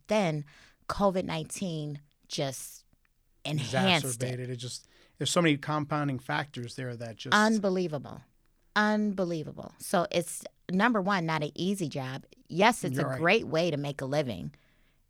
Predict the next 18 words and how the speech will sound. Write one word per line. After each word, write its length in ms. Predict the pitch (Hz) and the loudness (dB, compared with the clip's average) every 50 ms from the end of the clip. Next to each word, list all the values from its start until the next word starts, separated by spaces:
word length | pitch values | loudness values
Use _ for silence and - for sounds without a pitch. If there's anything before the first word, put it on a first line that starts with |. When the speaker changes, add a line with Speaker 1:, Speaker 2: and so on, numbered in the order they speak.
| _ _ - | _ _ 0
Speaker 1:
A 80 | 151 | 0
great 340 | 147 - - 185 190 190 - | 0 2 2 2 2 2 0
way 160 | - 123 131 147 | -4 -8 -10 -8
because 280 | - - - 165 156 | -6 -2 0 0 2
you're 80 | 170 - | 4 4
a 40 | 139 | 4
Speaker 2:
Under 100 | 139 135 | 2 0
Speaker 1:
skilled 340 | - - 208 214 233 220 196 | 2 4 6 8 8 8 8
worker. 360 | 196 202 196 - - 120 - 160 | 6 6 6 4 0 -2 0 0
Speaker 2:
Yeah, 160 | 170 170 156 | 2 2 2
under 140 | 143 147 151 | 2 0 2
nor-, 200 | 165 185 233 247 | 2 2 4 4
normal 220 | 220 240 247 240 | 4 4 4 4
circumstances. 560 | - 208 180 160 156 135 - - 143 131 - - | 2 0 -2 -2 -2 -4 -2 -4 -4 0 4 8
Speaker 1:
Yes. 220 | 190 233 - 147 | 8 8 8 8
Speaker 2:
It, 120 | 156 165 175 | 4 0 2
it's 200 | 180 190 - - | 2 2 0 2
tough 320 | - - 214 233 - - | 6 8 8 8 8 6